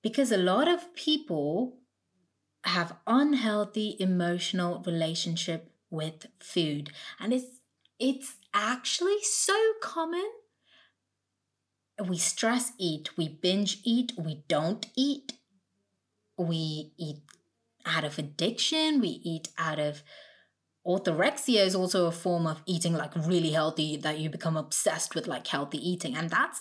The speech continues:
also not healthy, you know? Like,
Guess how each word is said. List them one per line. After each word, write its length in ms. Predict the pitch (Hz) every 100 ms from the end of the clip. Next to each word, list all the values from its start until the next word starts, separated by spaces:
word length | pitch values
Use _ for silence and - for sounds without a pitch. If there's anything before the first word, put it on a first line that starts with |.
| -
also 500 | 160 208 370 269 165
not 220 | 160 151
healthy, 680 | 170 151 156 - 151 156 208 190
you 100 | 180
know? 340 | 175 170 254 - - - - _ _ _ _ _ _ _ _ _ -
Like, 380 | 190 175 170